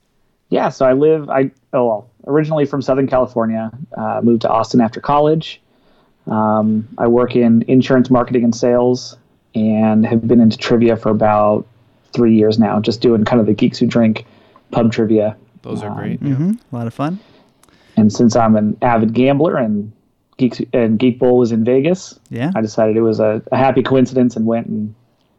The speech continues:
Speaker 1: had a blast.
Speaker 3: Mm, less happy for us and our bank accounts,
Speaker 2: Yeah.
Speaker 3: if I recall. <laughs>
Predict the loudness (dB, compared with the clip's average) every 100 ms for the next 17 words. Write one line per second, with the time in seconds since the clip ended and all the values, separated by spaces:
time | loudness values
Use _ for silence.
0 | _ -6 -2 0 2 0 -4 -14 -10 -8
1 | -6 -8 -6 -6 -6 -8 -6 -6 -8 -12
2 | -12 -10 -10 -8 -10 -10 -16 -14 -14 -18
3 | _ -10 -8 -8 -10 -10 -8 -4 -2 -2
4 | -2